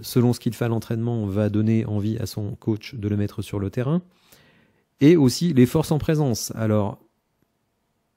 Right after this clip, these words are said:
contre, euh, Lens, je ne sais pas exactement comment Pierre Sage va jouer, en défense à trois, en défense à quatre, avec deux, euh, numéro neuf ou un seul. Bon, tout ça, on ne sait pas.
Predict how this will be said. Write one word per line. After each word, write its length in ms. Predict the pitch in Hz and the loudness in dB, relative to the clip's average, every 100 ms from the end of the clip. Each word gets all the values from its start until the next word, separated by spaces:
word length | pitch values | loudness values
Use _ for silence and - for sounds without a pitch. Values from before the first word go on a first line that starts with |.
| _ _ _ | _ _ _
contre, 460 | - 123 120 - 120 | -4 -2 -2 -2 0
euh, 420 | 107 107 - 107 | 0 0 -4 -4
Lens, 360 | 107 113 110 - | -2 -2 -4 -8
je 80 | 95 | -10
ne 60 | 98 | -8
sais 120 | 107 | -6
pas 100 | 113 | -6
exactement 540 | 101 101 110 107 104 - _ _ _ _ _ - | -6 -8 -6 -6 -8 -10 _ _ _ _ _ 0
comment 280 | 135 123 | 2 4
Pierre 200 | 110 117 | 2 -4
Sage 240 | - 120 101 | -2 -2 0
va 140 | 101 | 0
jouer, 380 | 98 117 147 156 | 2 4 4 2
en 120 | 127 | 0
défense 360 | 104 107 117 - | -4 -6 -10 -10
à 60 | 98 | -10
trois, 680 | - 127 139 143 165 - _ _ | -6 -4 -2 -4 -6 -12 _ _
en 120 | 127 | -2
défense 280 | 110 110 101 | -2 -2 -6
à 80 | 107 | -6
quatre, 480 | - 143 147 - _ _ _ _ _ _ _ _ _ _ _ _ _ _ - | -4 -4 -4 -8 _ _ _ _ _ _ _ _ _ _ _ _ _ _ 0
avec 260 | 131 131 | 2 4
deux, 320 | 117 120 120 113 | 4 2 2 0
euh, 540 | 107 104 98 101 98 | -2 0 0 -2 -2
numéro 320 | 101 101 101 | -2 -2 0
neuf 400 | 117 139 143 - - | 2 4 2 -2 -8
ou 180 | 120 113 | -6 -2
un 120 | 113 | -2
seul. 380 | - 143 147 151 | 2 4 4 0
Bon, 300 | 180 120 101 | -4 -6 -6
tout 120 | 123 | -6
ça, 160 | - 131 | -6 -2
on 80 | 123 | -2
ne 60 | |
sait 160 | - 104 | 0 0
pas. 340 | 143 160 - | 2 0 -2